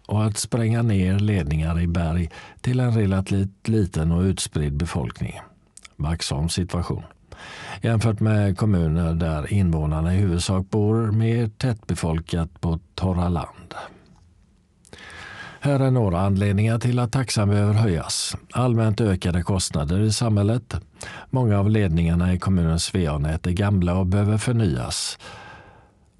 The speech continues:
Nya miljökrav ställer högre krav på rening av avloppsvatten. Ökade kostnader kopplat till nya reningsverket som byggs i Margretelund. Ökade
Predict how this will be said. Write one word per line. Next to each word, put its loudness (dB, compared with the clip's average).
Nya 4
miljökrav 0
ställer 0
högre 2
krav 0
på 0
rening 2
av 2
avloppsvatten. -4
Ökade 2
kostnader -2
kopplat -2
till 2
nya 2
reningsverket 0
som 0
byggs 0
i 2
Margretelund. 0
Ökade 0